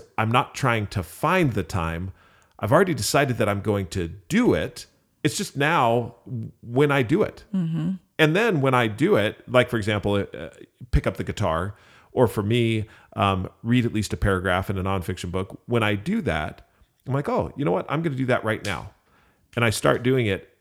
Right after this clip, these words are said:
Speaker 1: And before I know it, twenty minutes of time has gone by.
Speaker 2: Mm-hmm.
Speaker 1: But my focus is not on that time. And I think that that is one of the fallacies that we live off of, or the excuses that we give ourselves, is to say, "When I have the time."
Speaker 2: Right.
Speaker 1: 'Cause the, like you said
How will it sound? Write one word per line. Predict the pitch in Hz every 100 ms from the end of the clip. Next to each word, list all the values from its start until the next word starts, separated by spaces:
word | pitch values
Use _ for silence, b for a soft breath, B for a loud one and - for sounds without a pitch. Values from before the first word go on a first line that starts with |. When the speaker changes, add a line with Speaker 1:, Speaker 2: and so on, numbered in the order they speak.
| 143
Speaker 1:
And | 127
before | 131 220 214
I |
know | 127 117
it, | 113 - _ _ _
twenty | - - 156 156 147
minutes | 120 117 110
of | 98 -
time | - 95 87 87
has | 87 82
gone | 87 85
by. | 80 62 - -
Speaker 2:
Mm-hmm. | 175 165 156 165 160 _ -
Speaker 1:
But | 147 135
my | 143
focus | 139 254 277 - 110
is | 127 107
not | 123 165 143
on | - 131
that | 120 104
time. | - - 190 95
And | 95
I | 123
think | 120 -
that | 185
that | 131 143
is | 120
one | 101 120
of | 135 107
the | 101
fallacies | - 117 127 117 104 85
that | 87 -
we |
live | 87 104 120 104
off | 90 -
of, | 90 82
or | - 127 117
the | 104
excuses | 85 - 175 175 104 87
that | 92
we | 95
give | 90 131 110
ourselves, | 85 - 82 78 80 B B B B
is | 117 104
to |
say, | - 110
"When | 95 85
I |
have | 78 76
the | -
time." | - - 104 -
Speaker 2:
Right. | 175 160 - -
Speaker 1:
'Cause | 135 110
the, | 131
like | 131 110
you | 127
said | 120 90 80